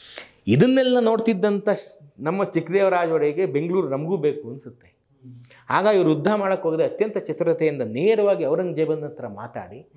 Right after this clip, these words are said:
"ಇದನ್ನ ನಮಗೆ ಕೊಟ್ಬಿಡಿ." "ಆಯ್ತು, ದುಡ್ಡು ಕೊಡಿ, ಎಷ್ಟು ಬೇಕು?" "ಮೂರು ಲಕ್ಷ ರೂಪಾಯಿ." "ತಗೊಳ್ಳಿ, ಮೂರು ಲಕ್ಷ ರೂಪಾಯಿ."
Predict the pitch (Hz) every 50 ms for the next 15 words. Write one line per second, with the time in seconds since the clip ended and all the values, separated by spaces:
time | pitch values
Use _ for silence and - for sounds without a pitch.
0 | 143 - - - - 120 120 131 123 120 120 117 - - 123 120 127 139 139 127
1 | 110 104 98 - - - - _ _ _ _ _ _ _ - - - 185 180 -
2 | 143 127 151 160 160 147 131 123 156 170 - - 151 139 - - 107 104 120 156
3 | 170 151 127 117 - - 107 - - - - - - 202 160 117 98 87 85 -
4 | - - - - - - _ - -